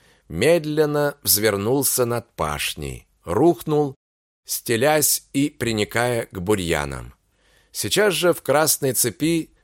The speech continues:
заработали пулемёты. Пулемётные очереди выстукивали ночной колотушкой сторожа. Казаки легли в снег, в бурьянок, в щетинистые безголовые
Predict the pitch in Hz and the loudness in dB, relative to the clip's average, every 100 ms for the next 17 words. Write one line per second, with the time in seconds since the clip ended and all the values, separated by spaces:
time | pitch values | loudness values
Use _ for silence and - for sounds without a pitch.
0 | - 82 110 120 113 156 147 143 - 139 | -12 0 2 4 2 2 2 0 0 0
1 | 131 104 80 - 60 - _ _ _ _ | 0 0 -2 -4 -14 -16 _ _ _ _
2 | _ 117 123 123 170 - 139 131 170 - | _ 0 2 4 2 2 0 2 2 2
3 | 156 147 143 147 - 113 131 - 170 - | 0 0 0 -2 -4 -2 -2 0 -2 0
4 | 151 147 143 120 117 - 143 151 - 110 | 2 2 2 2 -2 -2 0 0 2 0
5 | 107 - 131 - - 113 - - 85 78 | 0 0 -2 -2 -4 -2 -2 2 2 2
6 | 67 64 62 - _ _ _ _ _ _ | -4 -8 -12 -14 _ _ _ _ _ _
7 | 107 101 113 185 180 143 110 139 139 - | -2 2 2 2 2 2 0 0 2 0
8 | 107 143 - - _ 92 87 104 95 110 | 0 0 -2 -16 _ -14 -2 0 2 2
9 | 156 160 151 - - _ _ _ _ _ | 2 0 -6 -10 -20 _ _ _ _ _
10 | _ - - 123 110 170 165 151 - 156 | _ -8 -4 -4 0 0 2 0 0 0
11 | 151 139 117 95 101 101 139 139 139 135 | 2 2 0 0 2 2 4 4 4 2
12 | 131 | -2